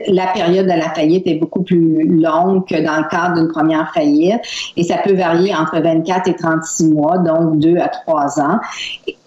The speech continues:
Et pour une deuxième faillite, euh, la personne sera en faillite pendant une période de douze mois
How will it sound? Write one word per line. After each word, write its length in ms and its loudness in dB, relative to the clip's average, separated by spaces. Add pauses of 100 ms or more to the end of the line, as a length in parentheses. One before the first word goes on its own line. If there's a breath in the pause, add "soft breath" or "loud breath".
(260)
Et 400 0
pour 200 4
une 200 4
deuxième 500 2
faillite, 800 0
euh, 20 -2 (880)
la 280 2
personne 840 0
sera 560 0
en 60 -4
faillite 320 0
pendant 200 0
une 80 2
période 260 2
de 80 4
douze 380 2
mois 340 2